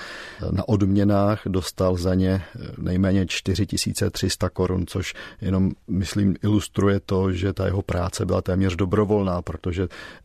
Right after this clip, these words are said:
ta částka je velmi malá, když si to rozpustíme do těch dlouhých let.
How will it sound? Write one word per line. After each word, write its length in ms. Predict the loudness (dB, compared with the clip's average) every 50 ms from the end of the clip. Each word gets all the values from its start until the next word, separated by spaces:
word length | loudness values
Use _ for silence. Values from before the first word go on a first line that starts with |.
| -8 -4
ta 120 | -4 -4
částka 440 | -4 -2 -4 -4 -4 -6 -4 -2 -2
je 60 | -2
velmi 260 | 0 0 0 0 0
malá, 300 | 0 0 0 0 0 0
když 160 | -2 -4 -6 -6
si 100 | -6 -6
to 160 | -4 -6 -6 -6 -12 -20 -14 -8
rozpustíme 720 | -4 -2 -2 -2 -2 -2 -2 -2 -2 -2 0 2 2 2 2
do 100 | 0 -2
těch 240 | -4 -4 -6 -6 -6
dlouhých 480 | -6 -4 -2 -2 -2 -2 -4 -6 -4 -6
let. 220 | -8 -8 -8 -14